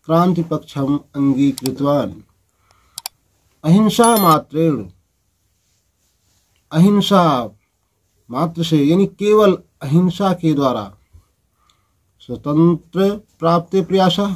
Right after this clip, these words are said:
स्वतंत्रता प्राप्ति का प्रयास, कल्पना मात्र इति, मात्र कल्पना है।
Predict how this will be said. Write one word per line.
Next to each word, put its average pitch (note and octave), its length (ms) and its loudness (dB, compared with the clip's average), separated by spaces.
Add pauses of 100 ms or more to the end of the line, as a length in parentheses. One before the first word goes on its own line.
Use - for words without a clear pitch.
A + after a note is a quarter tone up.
(380)
स्वतंत्रता E3 800 0
प्राप्ति D#3+ 480 -6
का C#3+ 240 -2
प्रयास, C#3 800 -2 (1500)
कल्पना E3 440 2
मात्र B2+ 380 -4
इति, A#2+ 600 -10 (580)
मात्र E3+ 340 -2
कल्पना D#3+ 600 0
है। A2+ 320 -10